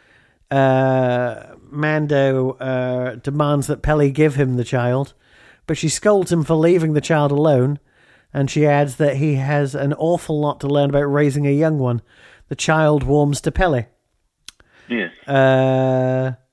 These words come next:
Speaker 1: she tells him that she started the repairs on the fuel leak, but encountered setbacks since, uh, she did not use any droids. It took her a lot longer than she expected.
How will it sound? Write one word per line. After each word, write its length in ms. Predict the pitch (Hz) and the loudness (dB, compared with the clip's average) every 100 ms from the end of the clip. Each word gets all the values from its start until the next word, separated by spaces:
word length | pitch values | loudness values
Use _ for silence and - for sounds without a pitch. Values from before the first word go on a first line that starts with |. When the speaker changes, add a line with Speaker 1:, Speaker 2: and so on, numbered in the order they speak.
| _ _ _ _ _ _ _ _ | _ _ _ _ _ _ _ _
Speaker 1:
she 160 | - | -8
tells 360 | 147 170 175 147 | 0 2 2 2
him 140 | 160 | 2
that 160 | 147 147 | 2 0
she 120 | - | -2
started 440 | 143 - 151 143 139 | -2 2 2 0 0
the 80 | |
repairs 540 | 139 131 170 170 160 151 | 0 2 2 2 2 2
on 180 | 147 143 | 0 2
the 200 | 139 127 | 0 0
fuel 280 | - 196 185 | 0 2 2
leak, 320 | 185 180 - | 0 -2 -2
but 200 | 151 135 | -2 -2
encountered 420 | 139 - 151 131 | -4 -2 -2 -4
setbacks 600 | - 185 156 151 147 - | -2 -2 0 -2 -2 -6
since, 380 | - 151 139 - | -6 -6 -6 -2
uh, 240 | 143 131 123 - - - | 0 0 -4 -10 -20 -18
she 160 | - 147 | -6 -2
did 160 | 135 | 0
not 220 | 143 151 147 | 0 0 2
use 240 | 135 135 | 2 2
any 220 | 139 135 | 0 0
droids. 420 | 131 160 151 151 | 2 2 2 0
It 120 | 147 - | -4 -6
took 200 | 151 - | -6 -2
her 160 | 139 | 0
a 100 | 135 | 0
lot 200 | 135 131 | 0 -2
longer 240 | 127 127 123 | -2 -2 -2
than 140 | 127 | -4
she 100 | - | -4
expected. 560 | 127 - 160 143 139 | -10 -4 -4 -4 -8